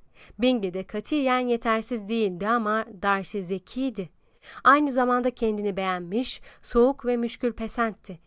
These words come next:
Tavırları ise ne kadar soylu olursa olsun sıcak değildi. Bu açıdan arkadaşı büyük üstünlük sahibiydi. Bingley gittiği her yerde muhakkak seviliyordu.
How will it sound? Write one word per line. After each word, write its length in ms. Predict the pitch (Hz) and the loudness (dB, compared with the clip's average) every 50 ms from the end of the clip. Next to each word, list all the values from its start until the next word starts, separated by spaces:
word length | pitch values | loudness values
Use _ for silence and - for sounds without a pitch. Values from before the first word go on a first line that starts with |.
| - _ - - _ - | -20 _ -20 -20 _ -6
Tavırları 460 | - 247 220 202 214 208 208 214 214 | -2 0 0 2 2 0 2 2 2
ise 340 | 226 214 196 - - 202 196 | 2 2 0 -4 -6 -4 -4
ne 120 | 202 226 | -4 -4
kadar 340 | 226 - 233 202 208 196 202 | -2 -2 -2 0 0 -2 -2
soylu 380 | 196 - - 208 202 202 202 208 | -4 -4 -2 0 0 2 2 2
olursa 400 | 208 208 220 247 233 - - 214 | 2 4 2 2 0 0 -2 -2
olsun 420 | 196 185 185 185 - - 214 208 | -2 -2 -2 -4 -6 -8 -8 -8
sıcak 520 | 190 - - 202 170 202 190 185 _ - - | -6 -6 -6 -4 -4 -4 -6 -6 _ -8 -4
değildi. 400 | 208 196 185 175 170 - 175 - _ _ _ _ _ _ _ - - - - 233 | -4 -4 -4 -6 -8 -12 -14 -16 _ _ _ _ _ _ _ -20 -20 -10 0 6
Bu 100 | 285 294 | 6 6
açıdan 400 | 302 294 - 262 285 277 285 - | 6 6 4 6 6 6 6 6
arkadaşı 640 | - 240 247 247 - 254 226 247 233 - 254 214 202 | 4 4 4 4 2 0 0 0 0 0 -6 -4 -2
büyük 220 | 233 269 285 - | -2 -4 -4 -4
üstünlük 460 | 226 233 - - - 233 226 226 220 | -6 -10 -8 -2 -2 0 0 0 -4
sahibiydi. 760 | - - 220 202 196 196 190 190 175 190 190 185 175 - 185 - _ _ _ _ _ - - - - - | -6 -6 -6 -4 -4 -4 -6 -8 -6 -6 -6 -8 -8 -10 -16 -18 _ _ _ _ _ -20 -20 -12 -2 2
Bingley 300 | 240 233 226 196 214 180 | 4 4 4 2 -2 -4
gittiği 380 | 196 208 - - 226 214 214 | -4 -8 -6 -4 -2 -2 -2
her 280 | 185 180 220 247 269 285 | -2 2 4 4 4 6
yerde 420 | 269 240 214 202 196 190 190 202 | 4 2 2 2 0 0 -2 -4
muhakkak 600 | 196 196 202 214 247 262 - - 262 254 247 - | -4 -4 -2 -2 -2 -4 -4 -6 -6 -6 -6 -6
seviliyordu. 800 | - - 226 214 202 208 196 202 196 190 180 175 175 160 - 170 | -2 2 2 2 2 2 0 2 0 0 -2 -4 -6 -8 -12 -14